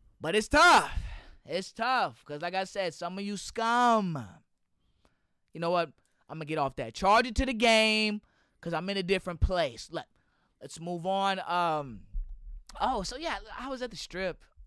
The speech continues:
uh, a couple days ago, guys, and, um, there was a, uh,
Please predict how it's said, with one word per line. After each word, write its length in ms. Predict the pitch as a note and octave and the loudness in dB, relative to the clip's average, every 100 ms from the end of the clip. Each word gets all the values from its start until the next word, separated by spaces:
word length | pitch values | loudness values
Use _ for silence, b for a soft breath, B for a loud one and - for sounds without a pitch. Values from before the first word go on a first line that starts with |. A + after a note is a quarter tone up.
| _ | _
uh, 140 | C3 B2+ | -12 -12
a 40 | |
couple 240 | A#2+ C3 B2 | -10 -12 -12
days 240 | A#2 A#2 | -10 -10
ago, 180 | A2 A2+ | -12 -14
guys, 520 | A2 A2 G#2+ G#2+ - - | -12 -14 -14 -18 -20 -18
and, 200 | A#2+ A2+ | -16 -14
um, 440 | A2 A2 G#2 G#2 _ - _ _ - - _ - - - - - | -14 -14 -16 -20 _ -20 _ _ -20 -20 _ -20 -20 -20 -20 -14
there 220 | C#3 D#3 | -6 -2
was 200 | D#3+ D3+ | -2 -2
a, 180 | D#3 D3+ | -4 -2
uh, 380 | C#3+ C3+ B2 | -2 -4 -6